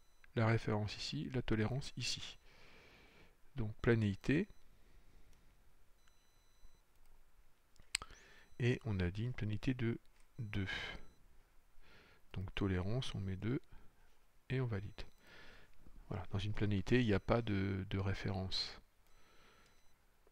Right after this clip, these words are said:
On va contrôler l'intégralité de la surface. Ensuite, euh,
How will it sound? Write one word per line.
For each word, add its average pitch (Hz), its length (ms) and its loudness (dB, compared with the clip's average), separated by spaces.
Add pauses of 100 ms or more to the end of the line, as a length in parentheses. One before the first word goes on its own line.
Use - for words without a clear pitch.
(120)
On 107 80 -2
va 92 80 2
contrôler 107 480 2
l'intégralité 107 640 2
de 107 80 0
la - 20 -2
surface. - 480 -4 (920)
Ensuite, - 800 -2
euh, 113 880 4